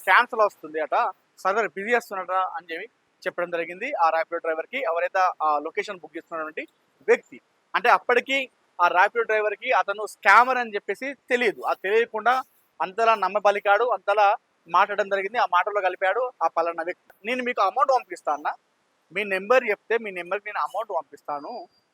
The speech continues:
అని చెప్పగానే మనోడు నెంబర్ అని చెప్పడం జరిగింది. చెప్పిన తర్వాత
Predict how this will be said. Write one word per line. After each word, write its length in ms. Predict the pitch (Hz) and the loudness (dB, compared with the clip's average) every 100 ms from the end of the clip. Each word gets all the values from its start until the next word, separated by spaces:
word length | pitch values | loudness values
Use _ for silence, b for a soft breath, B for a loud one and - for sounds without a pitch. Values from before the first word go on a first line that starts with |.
| - | -14
అని 120 | 165 | -10
చెప్పగానే 520 | 160 175 180 180 220 - 160 | -4 0 0 -2 -6 -6 -6
మనోడు 280 | 175 196 226 | -4 -6 -8
నెంబర్ 240 | 160 156 | -10 -8
అని 140 | 160 151 | -8 -10
చెప్పడం 220 | 139 139 | -14 -14
జరిగింది. 540 | 139 156 123 _ _ _ _ _ _ - | -12 -12 -14 _ _ _ _ _ _ -12
చెప్పిన 260 | 202 269 277 | -6 -2 0
తర్వాత 640 | 240 233 226 220 240 | 2 4 4 4 2